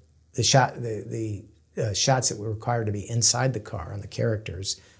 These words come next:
we could rig lights on it and keep another car free of any of those lights so that we could just jump from one to another when we're shooting outside the car and see the car go by. We did all those kind of things you do,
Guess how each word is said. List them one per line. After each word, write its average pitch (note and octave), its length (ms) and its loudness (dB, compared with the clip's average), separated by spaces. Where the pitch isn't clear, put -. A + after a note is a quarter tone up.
we A2 400 -2
could A2 220 2
rig B2 200 6
lights B2+ 400 4
on E2+ 160 -10
it - 240 -10
and A#2 280 2
keep C#3 240 4
another C3+ 320 4
car G#2+ 580 -4
free E3 340 8
of F2 120 -2
any G#2 200 -4
of F#2 100 -8
those E2+ 260 -8
lights - 320 -4
so - 260 -2
that G#2 260 -6
we A2+ 100 -4
could G#2 160 -6
just A2 220 -4
jump - 280 -2
from - 160 -6
one A2 160 -2
to G#2+ 80 -2
another G2+ 300 -4
when F#2 120 -10
we're F#2 80 -10
shooting G2+ 300 -6
outside A2+ 420 -2
the G2+ 80 -4
car F2+ 220 -14
and F2+ 120 -12
see - 140 -4
the G#2 100 -12
car G2+ 220 -10
go F#2+ 120 -8
by. - 140 -4
We F3 140 4
did D#3 220 2
all D3 180 6
those B2+ 220 4
kind A2+ 180 -4
of G2+ 80 -2
things G#2+ 360 -6
you G#2+ 60 -4
do, G2+ 520 -2